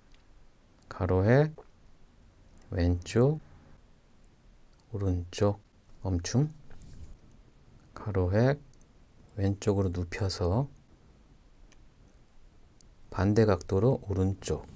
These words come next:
마지막 한 번은 약간 위에다가 가로획 왼쪽, 오른쪽,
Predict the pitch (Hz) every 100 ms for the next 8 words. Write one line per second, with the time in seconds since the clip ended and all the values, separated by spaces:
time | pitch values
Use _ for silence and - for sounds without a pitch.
0 | - - 98 95 104 101 117 117 156 156
1 | - 113 98 101 98 87 101 95 87 104
2 | 131 - - - - - - - 92 95
3 | 98 123 147 - - - - - - -
4 | - - - - - - - 92 90 87
5 | - 127 143 - - - - _ - -
6 | - - - - - - - 101 95 95
7 | - - 92 139